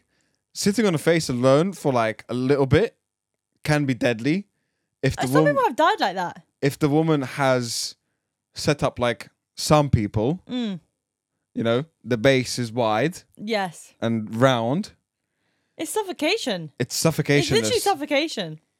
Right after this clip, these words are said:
Speaker 1: But once you're in there, you might, you get mu-, head loss. So you're just in there. And next thing you know, like,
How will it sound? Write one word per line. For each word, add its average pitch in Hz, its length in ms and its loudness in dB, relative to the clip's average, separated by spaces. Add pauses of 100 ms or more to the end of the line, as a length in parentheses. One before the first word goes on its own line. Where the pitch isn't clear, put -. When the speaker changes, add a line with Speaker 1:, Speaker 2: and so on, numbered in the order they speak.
(340)
Speaker 1:
But 135 140 4
once 160 240 4
you're 151 120 4
in 175 100 2
there, 131 100 2
you 113 140 2
might, 131 280 2
you 123 100 0
get 117 240 -2
mu-, 113 280 -2
head 127 280 -4
loss. - 440 -6 (440)
So - 160 0
you're 139 120 2
just 127 220 -4
in 151 240 0
there. 92 240 -2 (300)
And 127 100 0
next 160 180 0
thing 160 120 0
you 139 80 2
know, 131 140 2
like, 113 220 -2